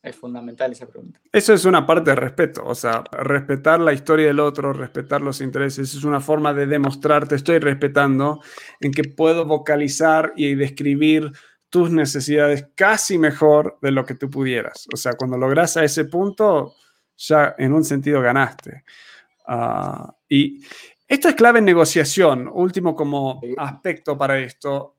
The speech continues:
Speaker 2: Muchas personas ven negociación como intenta sacar todo lo que puedes del otro y no dar nada. Los mejores negociadores, hay libros de esto, hay estudios de esto,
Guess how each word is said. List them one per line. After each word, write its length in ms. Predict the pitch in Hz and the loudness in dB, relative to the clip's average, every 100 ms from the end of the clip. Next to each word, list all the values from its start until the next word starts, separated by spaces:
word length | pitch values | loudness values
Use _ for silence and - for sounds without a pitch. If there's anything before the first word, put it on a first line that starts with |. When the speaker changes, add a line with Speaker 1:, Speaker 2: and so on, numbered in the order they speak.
| - | -14
Speaker 2:
Muchas 340 | 190 220 202 | -12 -8 -8
personas 500 | 185 160 185 175 147 | -6 -6 -4 -4 -4
ven 340 | 156 185 190 - | -2 -2 -4 -4
negociación 840 | 156 160 143 165 143 185 175 165 | 0 2 2 0 0 2 2 0
como 460 | 160 143 139 139 135 | -2 -2 0 0 2
intenta 480 | 160 156 185 185 180 | 2 4 4 2 2
sacar 480 | - 160 165 156 143 | 2 2 2 0 0
todo 280 | 196 196 190 | 2 4 4
lo 120 | 165 | 2
que 120 | 160 | 0
puedes 720 | 160 175 160 165 170 - - _ | 2 6 6 6 2 -6 -14 _
del 260 | 151 151 | 0 4
otro 500 | 165 156 151 151 196 - _ - _ | 4 4 2 2 0 -6 _ -20 _
y 140 | 160 156 | 0 4
no 180 | 180 | 4
dar 180 | 175 165 | 4 4
nada. 500 | 160 160 135 113 - _ - - _ _ _ _ _ _ _ - - | 4 2 2 -4 -10 _ -20 -20 _ _ _ _ _ _ _ -18 -14
Los 260 | - 170 165 | 0 2 2
mejores 480 | 170 165 - 269 233 | -2 -2 0 2 2
negociadores, 1000 | 196 180 143 151 143 190 202 127 - - _ _ _ - | 2 0 0 0 0 0 0 -2 -6 -16 _ _ _ -10
hay 160 | 123 | -4
libros 340 | 139 185 165 156 | -2 0 0 0
de 100 | 156 | -2
esto, 400 | 143 156 143 - | -4 -2 0 0
hay 240 | 135 131 | -2 -4
estudios 480 | 131 - 175 160 143 | -10 -2 2 2 2
de 100 | 143 | -2
esto, 440 | 135 139 139 135 | -4 -6 -6 -6